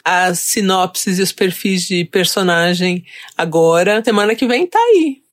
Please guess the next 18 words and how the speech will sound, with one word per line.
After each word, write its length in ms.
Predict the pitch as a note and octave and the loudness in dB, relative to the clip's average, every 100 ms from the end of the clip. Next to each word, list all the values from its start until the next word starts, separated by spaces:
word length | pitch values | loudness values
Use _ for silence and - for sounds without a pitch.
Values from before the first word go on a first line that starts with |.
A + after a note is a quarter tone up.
| _ - | _ -6
rodando 800 | - A#3+ G3 G3+ G#3 A3+ B3 D4 | -2 0 2 2 4 2 2 2
e, 280 | C4+ C4 C#4+ C#4 - - - | 4 2 2 -2 -6 -14 -6
<laughs> 0 | |
e 840 | - - A3 - - - C#4+ B3+ | -6 -2 -4 -4 -8 -4 -4 -2
eu 140 | A#3+ A#3 | 0 2
tô 100 | A#3+ | 0
muito 220 | A#3 D4 | -2 -2
ansiosa, 480 | C4 - C#4 G#3 - | -2 0 0 0 -2
com 80 | - | -2
muito 240 | A3 - | -2 -2
medo, 500 | C4 A3 G3+ A3+ A#3+ | 0 2 2 2 0
né? 180 | F#3+ G3 | 0 -2
Porque 180 | - G#3 | -4 -2
é 20 | |
um 140 | F#3+ | -2
passo 680 | G3 - F3+ F3 - - E3+ - | -2 -2 0 0 -2 -4 -6 -6
grande, 640 | F#3+ E3+ E3+ F#3+ C4 A3 E3 | -2 0 2 4 4 2 2
né? 320 | E3+ E3+ | 2 0